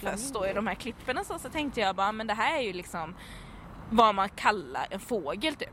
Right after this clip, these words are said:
Speaker 2: Mm.
Speaker 1: Alltså, när man pratar om storlek och så, så kände jag bara, men det här är, liksom, om jag skulle beskriva en fågel,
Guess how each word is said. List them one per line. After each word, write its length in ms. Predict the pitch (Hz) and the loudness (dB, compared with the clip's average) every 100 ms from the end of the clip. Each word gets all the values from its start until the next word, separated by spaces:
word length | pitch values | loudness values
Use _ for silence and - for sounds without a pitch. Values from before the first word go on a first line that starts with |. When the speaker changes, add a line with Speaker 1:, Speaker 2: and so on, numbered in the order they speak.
| - 226 | -8 -2
Speaker 2:
Mm. 240 | 226 214 | 0 4
Speaker 1:
Alltså, 200 | 240 240 | 2 2
när 100 | 226 | -2
man 140 | 214 208 | -2 0
pratar 300 | 208 - 151 | 0 0 -6
om 60 | |
storlek 460 | - 233 247 208 294 | -6 -4 -4 -6 -6
och 80 | 359 | -4
så, 120 | 175 | -4
så 120 | 190 | -4
kände 240 | 220 175 | -2 -2
jag 100 | 135 | -2
bara, 120 | 190 208 | -2 -2
men 100 | 220 | 0
det 60 | |
här 240 | 262 262 214 | 2 4 2
är, 120 | 160 | 0
liksom, 340 | 170 170 - - - - - - - - - | -8 -12 -12 -14 -16 -18 -18 -16 -16 -14 -2
om 120 | 262 240 | 2 2
jag 100 | 220 | 0
skulle 200 | 226 190 | -4 -8
beskriva 480 | 202 220 202 175 | -4 0 0 2
en 80 | 160 | 0
fågel, 680 | - 262 202 185 196 254 262 | -2 -2 0 0 2 2 0